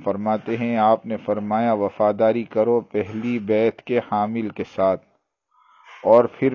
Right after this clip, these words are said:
پہلی بیعت کے ساتھ تم انہیں ان امراء کا حق دو، ان سے ان کی رعیت کے بارے میں اللہ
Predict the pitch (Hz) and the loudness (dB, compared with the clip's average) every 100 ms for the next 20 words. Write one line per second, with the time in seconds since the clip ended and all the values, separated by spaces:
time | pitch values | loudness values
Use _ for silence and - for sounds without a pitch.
0 | - 123 120 123 131 107 113 117 - 110 | 2 2 2 0 -2 2 4 4 2 -4
1 | 101 110 113 113 - 120 95 107 113 117 | 0 4 4 4 -4 -8 -6 -6 -4 -4
2 | - 113 110 107 107 110 107 - 110 - | -4 -6 -6 -4 2 4 2 2 0 0
3 | 117 - 95 90 - _ _ _ _ _ | -6 -6 -6 -6 -8 _ _ _ _ _
4 | _ - 113 117 - 131 127 120 120 - | _ -8 -6 -6 2 4 4 2 -4 -2
5 | 120 107 113 117 127 - 113 107 110 120 | 2 4 2 2 0 0 -2 2 4 2
6 | 113 120 95 113 117 | 0 -2 -2 0 2